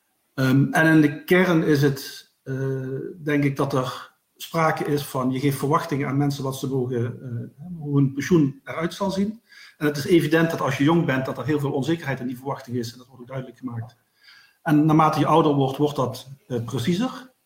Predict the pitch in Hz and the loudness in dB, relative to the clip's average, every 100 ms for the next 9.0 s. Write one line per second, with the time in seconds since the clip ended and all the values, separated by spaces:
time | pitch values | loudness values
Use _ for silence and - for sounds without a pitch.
0 | _ _ - 170 185 156 180 156 147 196 | _ _ -6 -2 0 2 2 2 0 0
1 | 240 226 - - _ _ - 170 165 165 | -2 -4 -10 -18 _ _ -10 -4 -4 -4
2 | 160 165 165 165 165 156 147 147 - 143 | -4 -4 -4 -2 -2 0 0 -2 -2 -2
3 | 147 143 139 185 185 202 214 180 170 175 | -2 -2 0 0 -2 -4 -6 -8 -8 -4
4 | 185 214 - _ _ _ _ _ _ - | -4 -4 -10 _ _ _ _ _ _ -20
5 | _ 165 156 156 175 190 170 202 165 139 | _ -6 -4 -4 0 4 6 6 4 2
6 | 139 143 175 185 160 120 120 - 117 117 | 0 0 2 2 2 0 0 -2 -2 0
7 | 117 123 139 143 160 151 143 143 143 143 | 0 -2 -6 -4 -4 -2 -2 -2 -2 -4
8 | 143 139 135 139 135 - 156 143 143 | -2 -4 -4 -4 -6 -6 -2 -2 -2